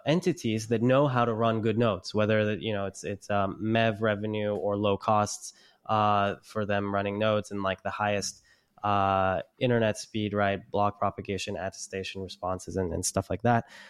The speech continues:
So there has to be a market mechanism that just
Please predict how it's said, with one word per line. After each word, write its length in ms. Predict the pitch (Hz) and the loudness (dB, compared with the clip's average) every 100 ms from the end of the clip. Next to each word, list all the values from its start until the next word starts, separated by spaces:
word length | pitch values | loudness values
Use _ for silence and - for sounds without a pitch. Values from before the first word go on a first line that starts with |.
| - | -20
So 160 | - 127 | 0 2
there 160 | 120 120 | 2 2
has 260 | 156 170 | 2 0
to 80 | - | -4
be 160 | 165 156 | 2 4
a 40 | |
market 540 | 123 110 120 139 131 101 | 4 4 4 2 -2 2
mechanism 720 | 120 127 120 101 95 98 95 - _ _ _ | 0 2 0 0 0 -2 -4 -12 _ _ _
that 360 | 123 113 - - _ _ | 2 2 0 -8 _ _
just 500 | 117 120 117 - - | 0 2 2 -2 -14